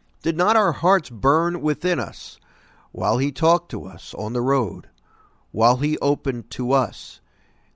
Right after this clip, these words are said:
the scriptures?" And this, of course, is, uh, these, these two disciples after Jesus died and rose from the dead. They're walking with the risen Jesus. They don't even know it's him. And after he disappears,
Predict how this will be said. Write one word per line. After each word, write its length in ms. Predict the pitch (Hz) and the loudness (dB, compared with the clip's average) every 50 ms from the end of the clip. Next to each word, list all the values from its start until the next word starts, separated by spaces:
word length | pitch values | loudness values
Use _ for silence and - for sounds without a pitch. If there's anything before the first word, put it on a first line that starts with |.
| _ | _
the 100 | 117 120 | -8 -6
scriptures?" 720 | - - - - 135 131 - - - - 80 - - - - _ _ _ _ _ _ _ - | -6 -6 -6 -4 -4 -4 -4 -6 -12 -16 -16 -16 -18 -20 -20 _ _ _ _ _ _ _ -4
And 320 | 127 131 135 135 139 131 | -2 0 0 0 -2 -4
this, 320 | - 135 156 170 160 - | -6 -4 -4 -2 -2 -4
of 160 | 185 147 - - | -6 -6 -8 -8
course, 400 | - 165 156 151 147 143 - - | -4 -2 0 0 0 0 -2 -6
is, 560 | - - 139 135 135 127 127 131 127 120 117 | -8 -6 -4 -2 0 0 0 -2 -2 -4 -6
uh, 180 | 117 107 101 110 | -8 -8 -8 -6
these, 260 | 117 127 135 120 - | -6 -4 -6 -6 -6
these 200 | - 139 131 117 | -8 -6 -6 -6
two 160 | - - 165 165 | -4 -4 -4 -4
disciples 640 | 135 143 - - 170 165 156 151 - 156 151 131 - - | -4 -6 -4 0 2 2 2 0 -2 -4 -6 -6 -6 -4
after 460 | - 131 135 139 - - - 143 135 | -2 -2 -2 -2 -4 -6 -6 -6 -6
Jesus 540 | 123 - 131 135 139 123 120 131 123 113 113 | -6 -4 -4 -2 -2 -2 -2 -2 -2 -2 -2
died 360 | 104 117 113 117 123 123 120 | 0 2 2 4 4 2 0
and 180 | 123 110 107 110 | 0 -2 0 2
rose 240 | 117 127 143 147 - | 2 2 2 0 -2
from 160 | - 156 165 | -8 -8 -6
the 100 | 165 143 | -6 -4
dead. 340 | - 135 127 123 120 113 110 | -2 -2 0 0 -2 -2 -2
They're 140 | 120 120 | -2 0
walking 420 | 120 120 135 160 185 185 - 175 147 | 0 2 2 2 2 0 -2 -2 -2
with 140 | 139 135 - | -2 -2 -4
the 100 | 135 120 | -4 -4
risen 320 | 120 131 135 117 120 113 | -4 -4 -4 -4 -8 -8
Jesus. 400 | 104 143 170 180 151 117 104 - | -6 -4 -4 -4 -6 -8 -10 -10
They 140 | - 190 196 | -6 -4 -2
don't 100 | 170 131 | -2 -2
even 140 | 113 113 110 | -2 -2 -4
know 100 | 107 107 | -4 -4
it's 140 | 104 - | -6 -6
him. 280 | - 185 185 165 147 139 - _ _ - - - - _ _ _ _ _ _ _ _ _ _ _ _ _ _ _ _ - _ - | -6 -4 -4 -4 -4 -6 -10 _ _ -20 -20 -20 -20 _ _ _ _ _ _ _ _ _ _ _ _ _ _ _ _ -20 _ -8
And 100 | 131 139 | -6 -4
after 400 | 151 156 - - 156 139 123 - - - - - - - - _ - | -2 -2 -2 -2 -2 -2 -2 -4 -8 -14 -20 -20 -20 -20 -20 _ -4
he 120 | 165 175 | -2 2
disappears, 840 | 160 175 160 - - 123 - - 220 247 233 196 156 147 143 - - | 4 4 2 2 0 -4 -4 -2 0 2 4 4 4 4 2 -2 -6